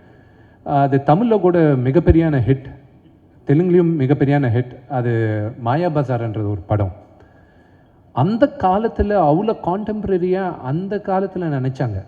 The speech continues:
எந்த மாதிரினா, if you, அந்த படம் இன்னைக்கும் பார்த்தீங்கன்னா, அந்த தமிழ் வந்து ரொம்ப பழைய கால தமிழ் இல்ல, it's not very classical தமிழ். அந்த காலத்துக்கு கான்டெம்பரரி தமிழ் இருந்தது. So, when the story telling பிரமாதமா இருக்கும்போது அது மைண்ட்ல வச்சுக்க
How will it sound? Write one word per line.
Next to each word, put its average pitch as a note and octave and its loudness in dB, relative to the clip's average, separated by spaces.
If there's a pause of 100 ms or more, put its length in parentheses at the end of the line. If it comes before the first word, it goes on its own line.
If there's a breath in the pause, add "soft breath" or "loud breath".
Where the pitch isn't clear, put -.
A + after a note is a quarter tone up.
(520)
எந்த E3 -4
மாதிரினா, F3 0
if D#3 -2
you, E3+ 0
அந்த C#3+ 0
படம் E3+ 0
இன்னைக்கும் F3+ -2
பார்த்தீங்கன்னா, C#3+ 0
அந்த A#2+ -2
தமிழ் E3+ -2
வந்து E3 0
ரொம்ப C#3+ 0
பழைய E3 0
கால E3 0
தமிழ் A#2 -6
இல்ல, G2+ -4
it's B2+ -10
not D3+ 0
very C#3 -2
classical C3 -2
தமிழ். G#2 -6 (640 soft breath)
அந்த F#3+ -2
காலத்துக்கு A3 -2
கான்டெம்பரரி D#3+ -2
தமிழ் A2 -2
இருந்தது. G2+ -4 (800 soft breath)
So, G3 -2 (960)
when F3 2
the E3 -2 (140)
story B3 4
telling G3+ -2
பிரமாதமா F3+ 2
இருக்கும்போது D3+ -2
அது C3+ -2
மைண்ட்ல D#3+ -2
வச்சுக்க A#2+ -6